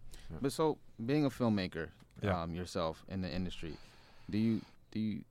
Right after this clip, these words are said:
Speaker 2: the films you see that aren't yours, do you rate them differently? Are you more harshly? And do you watch them as a fan, or do you watch them as a filmmaker? And is it hard to, like,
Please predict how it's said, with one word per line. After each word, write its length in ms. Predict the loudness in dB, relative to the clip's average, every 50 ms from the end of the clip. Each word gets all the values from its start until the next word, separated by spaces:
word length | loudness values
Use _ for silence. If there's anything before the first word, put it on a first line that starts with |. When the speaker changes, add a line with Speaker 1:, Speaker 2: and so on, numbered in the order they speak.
| -8
Speaker 2:
the 80 | -8 -6
films 340 | 0 2 4 6 6 6 4
you 80 | 0
see 300 | 0 0 0 2 2 2
that 160 | 2 2 2
aren't 300 | 4 4 4 4 2 0
yours, 380 | 0 2 2 2 2 0 -2 -4 -8
do 100 | -6 -4
you 320 | -4 -4 -4 -4 -6 -8 -12 -14
rate 300 | -10 -6 -4 -4 -4 -2
them 240 | 0 2 2 4 4
differently? 520 | 2 0 0 0 0 2 2 2 2 2
Are 80 | 2 0
you 120 | 0 0
more 200 | -2 -2 -2 -2 -4 0
harshly? 640 | 2 2 2 2 0 0 0 2 2 4 4 2 0 -2 -6 -16 -20 -20 -14 -4
And 140 | 0 2 4
do 60 | 6
you 200 | 6 8 8 8
watch 340 | 8 10 10 10 10 8 6
them 300 | 4 4 6 6 4 4 4
as 160 | 2 4 4
a 80 | 4 2
fan, 420 | 2 2 2 4 4 4 6 6
or 80 | 6 6
do 80 | 6
you 80 | 6 6
watch 240 | 8 8 8 8 8
them 80 | 6 4
as 100 | 4 4
a 60 | 2
filmmaker? 520 | 2 2 2 4 4 2 0 0 -2 -2
And 100 | -2 -2
is 100 | -2 -2
it 120 | -4 -4 0
hard 240 | 4 4 4 4 4
to, 60 | 0
like, 260 | 0 0 0 0 -2